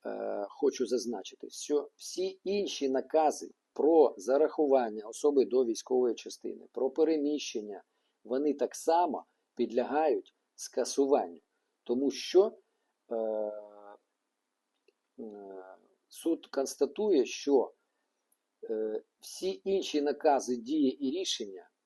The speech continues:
не ґрунтуються на законі, суперечать принципу верховенства права, а тому підлягають скасуванню, і вони не узгоджуються із судовою практикою Європейського суду з прав людини.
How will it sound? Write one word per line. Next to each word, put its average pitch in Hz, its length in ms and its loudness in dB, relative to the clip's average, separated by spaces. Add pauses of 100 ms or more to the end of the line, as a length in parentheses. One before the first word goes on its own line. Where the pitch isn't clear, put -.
(340)
не 151 260 2
ґрунтуються 156 680 4
на 135 120 2
законі, 139 520 0 (200)
суперечать 143 760 -2
принципу 151 520 0
верховенства 120 680 -2
права, 92 720 -4 (600)
а 120 60 -20
тому 175 480 -4 (720)
підлягають 127 580 -2
скасуванню, 123 720 -2 (120)
і 117 60 -8
вони 139 300 -4
не 117 120 -2
узгоджуються 113 680 -4
із - 100 -10
судовою 110 480 -4
практикою - 580 -8
Європейського 104 720 -8
суду 151 380 -10 (180)
з - 100 -20
прав 117 400 -8 (140)
людини. 104 760 -16